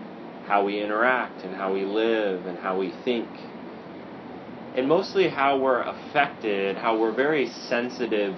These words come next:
to the world in which we live. And, uh, against our best wishes or our intentions, sometimes we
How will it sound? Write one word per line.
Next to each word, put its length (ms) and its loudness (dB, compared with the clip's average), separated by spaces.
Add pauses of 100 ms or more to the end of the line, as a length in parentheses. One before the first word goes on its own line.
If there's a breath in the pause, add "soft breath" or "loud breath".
(180)
to 360 0
the 120 2
world 640 2
in 160 -4
which 240 -6
we 100 2
live. 500 2 (2500)
And, 600 -2 (140)
uh, 360 -8 (120)
against 680 -4
our 280 4
best 560 -2
wishes 520 2
or 120 0
our 160 4
intentions, 840 -6 (1300)
sometimes 840 0
we 480 -2